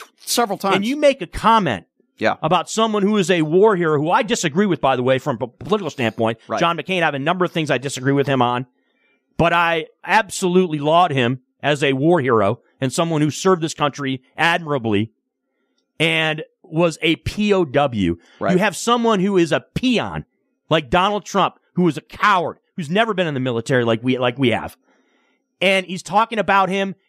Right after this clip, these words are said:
Speaker 2: as a P O W, saying, "I prefer people who weren't captured."
Speaker 1: And by
Speaker 2: That,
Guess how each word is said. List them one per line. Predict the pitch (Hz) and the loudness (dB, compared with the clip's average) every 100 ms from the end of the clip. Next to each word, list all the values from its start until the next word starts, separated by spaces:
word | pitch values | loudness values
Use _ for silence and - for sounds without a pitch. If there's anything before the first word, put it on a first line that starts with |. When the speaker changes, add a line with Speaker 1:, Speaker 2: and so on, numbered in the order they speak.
| _ | _
Speaker 2:
as | 175 170 | -2 -2
a | 160 | -4
P | 196 208 | -2 0
O | 185 | 2
W, | 180 185 170 | 2 0 -2
saying, | 143 190 175 160 | -2 0 0 -2
"I | 151 160 | -2 -2
prefer | - 135 - - 202 214 220 - _ _ _ - | -2 -6 -6 0 4 4 2 -4 _ _ _ 2
people | 180 170 175 160 - _ | 2 4 2 2 -6 _
who | 113 95 | 2 2
weren't | 85 107 123 - _ _ | 2 0 -2 -6 _ _
captured." | - 101 95 - 76 | -2 -2 -2 -10 -8
Speaker 1:
And | 143 139 | -4 0
by | 165 | 2
Speaker 2:
That, | 254 339 | 4 2